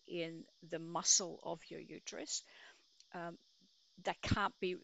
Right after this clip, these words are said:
removed. You know, when you have endometriosis el-, elsewhere in your body, surgery can remove that.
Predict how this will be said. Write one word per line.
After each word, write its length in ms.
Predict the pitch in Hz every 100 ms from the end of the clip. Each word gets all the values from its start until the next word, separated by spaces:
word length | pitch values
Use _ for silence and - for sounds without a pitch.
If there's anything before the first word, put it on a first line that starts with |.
| - -
removed. 960 | - 190 180 190 208 208 196 170 - - - - - -
You 80 | 202
know, 180 | 156
when 140 | 160 185
you 80 | 196
have 180 | 196
endometriosis 1160 | - 180 175 175 165 - 165 160 - 156 160 156 -
el-, 280 | 180 185 -
elsewhere 560 | 185 196 - - 160 156
in 180 | - 165
your 120 | 170
body, 420 | 160 175 175 165 165 - - - -
surgery 600 | - 190 185 170 165 160
can 180 | - 160 160
remove 420 | 151 151 160 185
that. 300 | 240 440 -